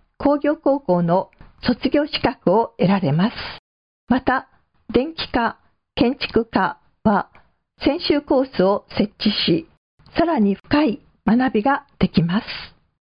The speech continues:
日時は、検査日、編入学一時、三月二十三日木曜日、編入学二時、三月二十九日水曜日です。対象は、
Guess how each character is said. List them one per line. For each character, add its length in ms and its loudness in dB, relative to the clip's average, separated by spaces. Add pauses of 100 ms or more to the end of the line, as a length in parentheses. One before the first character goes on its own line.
日 320 0
時 120 2
は、 280 -2 (400)
検 280 0
査 100 2
日、 220 -6 (500)
編 240 2
入 180 4
学 300 -2
一 300 0
時、 260 -4 (560)
三 200 -2
月 440 -2
二 200 2
十 180 0
三 300 4
日 440 -2
木 320 2
曜 260 2
日、 220 -6 (560)
編 240 2
入 180 4
学 540 -2 (380)
二 180 2
時、 220 -4 (440)
三 180 0
月 260 0
二 240 4
十 180 2
九 140 0
日 480 0 (400)
水 180 4
曜 160 4
日 120 -12
で 180 0
す。 20 -10 (880)
対 240 0
象 240 2
は、 260 0